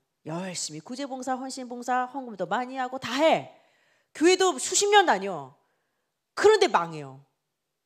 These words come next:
망하는 줄 모르고 망합니다. 그래서 차-, 제일 안타까운 교인이 어떤 교인이면, 교회 다니고도 망하는 사람.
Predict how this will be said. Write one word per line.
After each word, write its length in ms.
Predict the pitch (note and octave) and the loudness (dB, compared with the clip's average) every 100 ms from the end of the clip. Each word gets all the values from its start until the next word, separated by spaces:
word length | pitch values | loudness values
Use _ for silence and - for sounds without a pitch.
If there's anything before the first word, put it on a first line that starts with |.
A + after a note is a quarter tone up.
| _ _ _ - | _ _ _ 0
망하는 420 | B3+ D#4+ G4 G4 | 2 4 2 2
줄 100 | F#4 | 0
모르고 280 | C#4+ A3+ A3 | -2 -2 -2
망합니다. 580 | G3+ D#3 D#3+ C#3+ C#3+ C#3+ | -4 -4 -12 -16 -20 -20
그래서 180 | - A#3 | -16 -10
차-, 320 | D4 D#4 - | -2 -2 -2
제일 220 | - D4 | 0 2
안타까운 480 | G3 C4+ C4+ B3+ B3 | 4 2 2 2 0
교인이 480 | A3+ A3 G#3 B3 D#3 | -6 -6 -6 -8 -8
어떤 260 | D#3 A#3+ | -10 -12
교인이면, 580 | G3+ G3 D#3+ F#3+ A3 E3 _ _ _ _ _ | -10 -12 -12 -10 -10 -12 _ _ _ _ _
교회 300 | - F#4+ A4 | 2 6 8
다니고도 400 | G#4+ F#4 E4+ D#4+ | 8 6 4 -4
망하는 400 | D4 F3 E3+ F#3+ | -2 -2 -4 -10
사람. 680 | F#3 D3 C#3 C3+ C#3 C#3+ E3+ | -10 -12 -12 -16 -18 -20 _